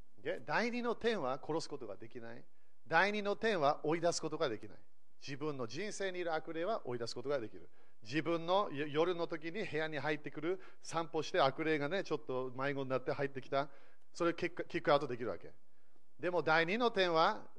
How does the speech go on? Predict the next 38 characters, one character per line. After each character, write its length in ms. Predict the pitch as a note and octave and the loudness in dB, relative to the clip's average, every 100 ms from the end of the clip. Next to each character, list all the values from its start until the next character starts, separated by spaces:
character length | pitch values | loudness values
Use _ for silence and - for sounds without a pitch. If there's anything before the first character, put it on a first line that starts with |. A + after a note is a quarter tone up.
| G2+ | -6
そ 120 | - | -4
れ 60 | B2+ | -4
で 100 | B2 | -4
き 100 | B2 | -6
な 60 | |
い 20 | |
の。 60 | F#2+ - - - - - - - - - - - - - - | -8 -8 -8 -8 -8 -8 -8 -8 -8 -8 -8 -8 -8 -8 -4
第 160 | D#3+ E3+ | 0 2
二 60 | |
の 100 | F3+ | 2
天 140 | F3+ F#3 | 4 4
は 80 | D3 | 4
縛 220 | - D3+ | 2 0
ら 80 | D3+ | 0
な 100 | D#3 | 0
き 80 | B2+ | -2
ゃ 40 | |
い 40 | |
け 80 | - | -4
な 80 | - | -6
い。 40 | - - - - - - - - - - - - - - - | -8 -8 -8 -8 -8 -8 -8 -8 -8 -8 -8 -8 -8 -6 -6
隣 180 | D3+ D3 | -2 0
の 0 | |
人 60 | C3+ | 0
に 60 | |
縛 220 | G#2+ C#3+ | 2 4
っ 60 | D#3+ | 6
た 80 | D#3 | 6
方 60 | |
が 60 | C3 | 6
い 40 | |
い 20 | A#2+ | 4
よ 80 | |
っ 20 | G#2+ | 2
て 60 | |
言 80 | F#2 | -2
っ 20 | |
て。 140 | - | -8